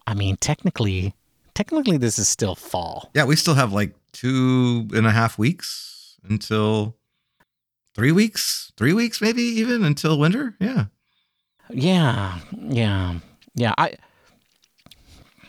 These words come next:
Speaker 1: yeah, well, you know, so I, I do, one thing I do wanna say is, is that a lot of the recipes that I have spouted out for the last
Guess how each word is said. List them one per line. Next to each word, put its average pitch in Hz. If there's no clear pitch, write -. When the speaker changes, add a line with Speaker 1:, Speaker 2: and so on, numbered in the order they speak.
Speaker 1:
yeah, 190
well, 196
you 226
know, 277
so 226
I, 180
I 196
do, 214
one 277
thing 339
I 226
do 165
wanna 139
say 110
is, 101
is 98
that 104
a 104
lot 127
of 226
the 120
recipes 101
that 98
I 101
have 98
spouted 87
out 85
for 98
the 90
last 87